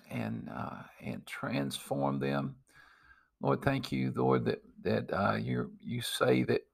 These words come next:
that we can be transformed by the renewing of our minds. And so, Lord, I pray that your word would renew us and empower us, enable us to live lives worthy of you.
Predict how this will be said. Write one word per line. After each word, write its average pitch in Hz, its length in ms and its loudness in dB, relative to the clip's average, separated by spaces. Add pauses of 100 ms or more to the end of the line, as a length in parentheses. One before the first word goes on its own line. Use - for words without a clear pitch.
that 104 100 0
we 117 120 2
can 113 200 -2
be 107 140 0
transformed 127 720 4
by 117 160 8
the 107 100 4
renewing 113 520 6
of 117 120 8
our 107 140 6
minds. 127 640 4 (760)
And - 80 -6
so, 123 120 4
Lord, 131 220 8
I 139 60 8
pray 127 360 8
that 107 300 -2
your 117 100 4
word 113 380 6
would 107 200 0
renew 104 520 4
us - 400 -2
and 107 160 0
empower 110 560 4
us, - 280 -4
enable 107 520 2
us 104 180 -4
to - 140 -2
live 104 340 4
lives 101 400 2
worthy 107 400 10
of 101 80 6
you. 147 320 6